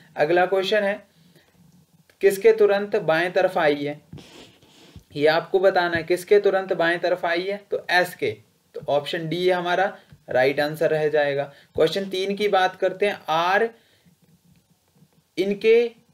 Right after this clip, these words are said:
ठीक बीच में खड़ा है, तो R किसके किसके बीच में खड़ा है तो वो हम पता ही नहीं कर सकते, क्योंकि इसके लिए हमारे पास possibility बनेगी, तो possibility को हम solve नहीं कर सकते, इसलिए इसका option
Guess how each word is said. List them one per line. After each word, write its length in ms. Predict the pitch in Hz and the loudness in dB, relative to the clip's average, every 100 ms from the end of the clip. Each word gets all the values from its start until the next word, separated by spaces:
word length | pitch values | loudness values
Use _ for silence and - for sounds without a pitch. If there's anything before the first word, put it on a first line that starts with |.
| _ - | _ -4
ठीक 260 | 220 240 | -2 0
बीच 260 | 185 185 180 | -2 -4 -4
में 140 | 165 151 | -4 -2
खड़ा 200 | 143 120 | -2 -4
है, 180 | 113 _ | -6 _
तो 100 | - - | -16 -2
R 220 | 151 180 | 0 2
किसके 340 | 202 196 - 202 | 2 0 2 2
किसके 280 | 196 - 196 | 2 0 0
बीच 240 | 190 190 | -2 -6
में 140 | 190 190 | -4 -2
खड़ा 180 | 190 202 | -2 -2
है 80 | |
तो 120 | 208 196 | -2 0
वो 120 | 190 | 0
हम 180 | 190 190 | 0 -2
पता 220 | 190 196 | 0 0
ही 80 | 185 | -2
नहीं 100 | 151 | -2
कर 160 | 131 | -2
सकते, 380 | 123 113 - - _ _ _ _ _ _ - | -4 -14 -18 -20 _ _ _ _ _ _ -8
क्योंकि 300 | 165 170 226 226 - - | -6 -4 -6 -6 -16 -8
इसके 260 | 170 - 196 | -6 0 2
लिए 140 | 202 | 4
हमारे 300 | 190 175 170 | 2 0 -2
पास 260 | 170 196 208 - | 0 -2 -2 -2
possibility 540 | 180 180 170 156 143 | -2 0 -2 -4 -6
बनेगी, 320 | 123 117 104 101 _ _ _ _ _ _ _ _ _ | -6 -8 -10 -20 _ _ _ _ _ _ _ _ _
तो 60 | 135 | -6
possibility 580 | 147 147 175 180 175 202 | -2 -2 -2 -4 -2 -2
को 120 | 196 | -2
हम 180 | 185 196 | -2 -4
solve 300 | 190 170 175 | -2 -2 -4
नहीं 260 | 160 175 190 | -6 -4 0
कर 140 | 185 | 0
सकते, 420 | 185 170 - 214 - _ _ | 0 -4 -4 -4 -6 _ _
इसलिए 340 | 156 151 170 175 160 | -14 -6 0 0 -2
इसका 280 | 160 - 170 | -8 -4 -4
option 560 | - 151 147 180 196 | 0 0 0 -4 -6